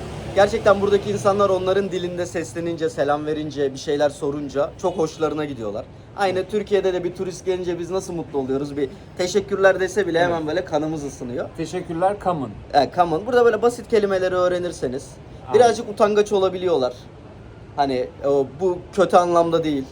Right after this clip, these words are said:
Speaker 1: kesinlikle. Yani böyle bazen sert gelirlerse size bilin ki utanıyorlardır. Hanoi'de değil ama. Hanoi'de sertler arkadaşlar.
Speaker 2: Ha.
Speaker 1: Aynen. Yoldan geçerken falan abi mesela özellikle bunu erkekler daha çok yapıyor. Seni iter.
Speaker 2: Aa.
Speaker 1: Tabii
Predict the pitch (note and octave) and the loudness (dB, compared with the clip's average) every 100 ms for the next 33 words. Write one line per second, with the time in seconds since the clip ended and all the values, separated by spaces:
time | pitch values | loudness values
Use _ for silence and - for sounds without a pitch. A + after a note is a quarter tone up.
0 | - - C3+ - C#3+ C3 A#2+ A#2 A#2+ C3 | -16 -6 -6 -4 -6 -4 -2 0 0 4
1 | D#3+ D#3 E3 E3 D#3+ F3 E3 - D#3 D#3+ | 4 6 4 2 0 2 0 -2 -2 0
2 | F3 E3+ F3 D#3 D#3+ F3 F3 E3 F#3+ D#3+ | 0 -2 -4 -8 -8 -6 -4 -4 -6 -2
3 | E3+ D#3+ C#3 A#2 A2+ - - - - - | -2 2 2 2 -2 -8 -12 -16 -16 -16
4 | - - D#3+ G#3 A#3+ A3 B3 A3 A3 G3 | -16 4 6 8 4 4 4 4 6 6
5 | E3 D#3 E3+ G#3 G#3+ G#3 G3 G3 F3 D#3 | 6 4 6 6 4 4 4 4 4 4
6 | F#3 E3+ - C#3 - - C#3 D3 D3+ G#2 | 4 0 0 -6 -6 -10 -2 -2 -2 -6
7 | - E3 E3+ E3+ F3+ F#3 G#3 G3+ G3 F#3+ | -10 -2 0 2 0 0 0 0 0 0
8 | F#3+ F#3 F3+ E3+ F3+ E3+ D3 D#3 D#3 C#3+ | -2 -2 -2 -2 -4 -2 -2 -2 -2 -4
9 | - - C#3+ C#3 C3+ C#3+ D#3+ D3 C3 C#3 | -6 -8 -4 -4 -4 -4 -2 -2 -4 -6
10 | B2 - E3 E3 D3+ E3+ D#3+ C#3 A#2 - | -10 -8 -8 -6 -6 -6 -6 -4 -4 -8
11 | - - - C#3 F#3 A3 D#3 A2+ F#2 D3+ | -14 -14 -14 -8 -6 -4 -4 -6 0 0
12 | C#3+ | 2